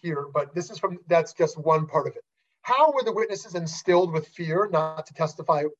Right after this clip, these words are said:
falsely? Be aware that capital cases are not like monetary cases. In civil cases, one can make monetary restitution and thereby effect his atonement. But in capital cases, he is held responsible for his blood of, of the one accused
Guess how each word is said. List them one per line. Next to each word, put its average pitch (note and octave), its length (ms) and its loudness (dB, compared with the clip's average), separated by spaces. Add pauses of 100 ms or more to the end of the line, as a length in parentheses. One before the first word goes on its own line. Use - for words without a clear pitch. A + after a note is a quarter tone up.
(420)
falsely? D#3+ 420 0 (640)
Be G#3+ 160 -6
aware B3 320 4
that F3+ 160 -4
capital G#3+ 440 0
cases E3+ 440 -6
are C#3+ 100 2
not D#3 380 -4
like G#3 180 -4
monetary F3+ 580 -2
cases. - 420 -20 (380)
In G#3 160 -8
civil F4 440 0
cases, E3 400 -6
one A3 340 2
can C#4 240 -10
make D3+ 300 0
monetary D#3 560 -4
restitution D#3 760 -10 (420)
and D3 140 -6
thereby E3 280 4
effect G3+ 360 -2
his E3 120 -10
atonement. G3 560 -4 (420)
But G#3+ 140 2
in G#3+ 80 -8
capital D4 500 0
cases, D#3 360 -12
he G3 180 -12
is A3+ 120 -6
held D#3+ 280 -2
responsible A3 640 -6
for D3+ 160 -12
his D#3+ 160 -10
blood E3+ 480 2 (160)
of, D3 100 -6 (200)
of D#3 160 -4
the F#3 60 -2
one D3 180 0
accused B3 540 -10